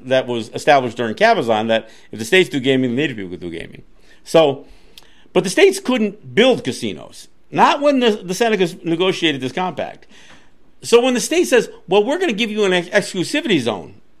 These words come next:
We're gonna give you exclusivity in an area that's a fifteen county area that runs from, fr-, from the other side of Rochester right to the, to the western end of, uh, of New York." Not for the whole state, but, um, but again, so what the state says is,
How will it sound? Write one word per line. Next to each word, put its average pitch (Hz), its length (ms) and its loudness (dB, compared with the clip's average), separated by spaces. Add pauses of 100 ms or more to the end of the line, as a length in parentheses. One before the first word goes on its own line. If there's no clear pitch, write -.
(160)
We're 190 140 0
gonna 269 140 -2
give 233 120 -4
you 226 80 -2
exclusivity 208 640 -4
in 165 120 -2
an 170 100 -2
area 202 340 2
that's 131 180 -6
a 175 80 -2
fifteen 220 400 -6
county 185 340 -4
area 135 400 -2 (260)
that 156 180 2
runs 170 300 0
from, 156 480 -4 (600)
fr-, 160 80 -10 (220)
from 151 160 -4
the 143 80 0
other 226 180 4
side 196 200 2
of 131 100 -2
Rochester 180 640 -2 (260)
right 175 220 0
to 180 80 -2
the, 147 280 -4
to 143 120 -6
the 131 100 -2
western 143 460 -2
end 135 200 -2
of, 104 180 -6
uh, 113 220 0
of 104 120 -6
New 104 80 -8
York." 90 240 -14 (600)
Not 220 260 4
for 285 80 0
the 254 80 4
whole 220 180 4
state, 208 440 0 (340)
but, 135 320 0 (440)
um, 131 800 -2 (120)
but 139 200 2
again, 160 400 2 (380)
so 190 220 0
what 190 140 0
the 185 80 -6
state 269 220 2
says 208 200 4
is, 175 160 -8